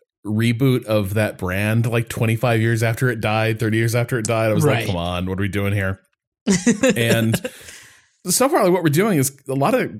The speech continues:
Speaker 1: cool, interesting stuff. Like, it, it seems to be a slate that has an identity. Uh, so yeah, that definitely, that definitely sounds cool. What I've been playing a bit this week is, um, M L B The Show.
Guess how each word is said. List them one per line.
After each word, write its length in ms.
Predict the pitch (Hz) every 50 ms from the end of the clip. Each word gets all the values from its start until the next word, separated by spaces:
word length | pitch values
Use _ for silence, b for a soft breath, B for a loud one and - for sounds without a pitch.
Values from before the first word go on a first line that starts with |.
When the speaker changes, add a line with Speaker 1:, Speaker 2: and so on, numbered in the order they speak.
| - _ -
Speaker 1:
cool, 400 | - - - 175 165 165 170 156
interesting 440 | 147 156 151 151 139 - 135 113 107
stuff. 580 | - - 143 120 98 73 95 - - - -
Like, 280 | 120 113 104 104 104 117
it, 200 | 110 107 107 - -
it 160 | 123 117 110
seems 240 | - 147 135 127 120
to 60 | 131
be 80 | 123
a 40 | 117
slate 340 | - - - 113 104 104 104
that 100 | 101 101
has 220 | 110 104 101 101
an 60 | 107 90
identity. 640 | 85 80 90 87 92 90 85 85 69 67 95 - _ _ -
Uh, 320 | 90 90 87 85 82 85
so 320 | 90 - 101 90 82 80 - _ _ _ _ _ _ _ _ _ _ _ _ _ _ _ _ _ 117
yeah, 140 | 127 117
that 140 | 98 104 107
definitely, 340 | - 120 104 110 107 101 98
that 160 | 87 101 101
definitely 240 | - 113 110 101 92
sounds 240 | 98 101 95 95 -
cool. 380 | - - 107 101 98 92 B B B B B B B B B B B B B B _ _ _
What 280 | - 139 131 143 143 120
I've 220 | 139 180 208 214
been 100 | 214 202
playing 260 | - 196 185 175 165 143
a 40 |
bit 320 | 131 135 151 147 127 - 135
this 200 | 135 135 - -
week 300 | 135 139 139 135 135 -
is, 320 | 117 123 113 110 104 104
um, 500 | 110 104 101 98 98 98 95 92 - - _ _ _ _ _ _ _ _ _ _ _ _ _ _ _ _ _ _ _ _ _ _ _ _ _ - - -
M 160 | 123 127 139
L 80 | 139 135
B 140 | 127 139 127
The 80 | 117
Show. 420 | 117 - - 131 120 131 156 160